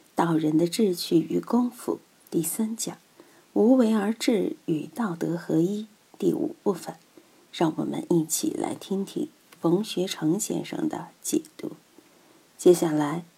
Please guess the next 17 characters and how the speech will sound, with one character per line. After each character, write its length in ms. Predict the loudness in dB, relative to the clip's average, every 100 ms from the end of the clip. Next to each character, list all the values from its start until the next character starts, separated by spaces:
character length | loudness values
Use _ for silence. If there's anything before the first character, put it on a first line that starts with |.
| _ 2
南 220 | 4 4
波 200 | 4 2
子 200 | 2 -4
綦 360 | 2 4 4 2
叹 280 | -4 -4
了 80 | -2
一 100 | -2
口 220 | -2 -4
气 380 | -2 2 4 2
说 340 | 0 -4 -4 -6 _ _ -20 -20 _ _ 2
：“我 240 | 8 8
悲 320 | 8 4 6
人 340 | 6 4 4 2
之 360 | 2 2 2 0
自 220 | 0 0
丧 340 | 2 0 0 -4
者， 240 | -4